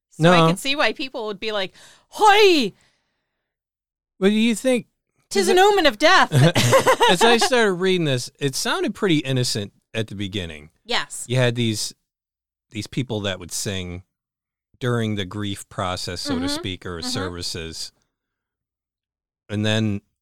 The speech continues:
Speaker 2: I read, uh, on the connolly cove dot com site,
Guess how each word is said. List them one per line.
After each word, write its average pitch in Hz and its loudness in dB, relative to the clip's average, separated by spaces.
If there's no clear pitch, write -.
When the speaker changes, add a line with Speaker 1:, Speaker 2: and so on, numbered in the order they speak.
Speaker 2:
I 151 -2
read, 123 0
uh, 95 -2
on 101 -6
the 87 -8
connolly 135 -4
cove 135 -4
dot 98 -4
com 147 -6
site, 85 -10